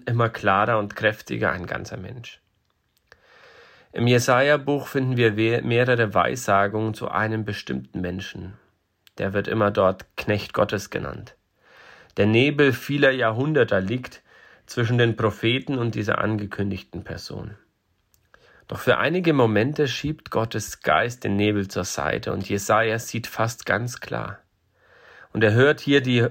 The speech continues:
Worte des himmlischen Vaters über Jesus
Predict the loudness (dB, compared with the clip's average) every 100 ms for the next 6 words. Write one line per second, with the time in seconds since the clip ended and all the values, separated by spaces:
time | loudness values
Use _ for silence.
0 | -2 4 4 4 0 -4 -2 -2 -2 -4
1 | -6 -2 0 0 0 -4 -2 -2 0 -2
2 | -2 -4 -8 -10 -16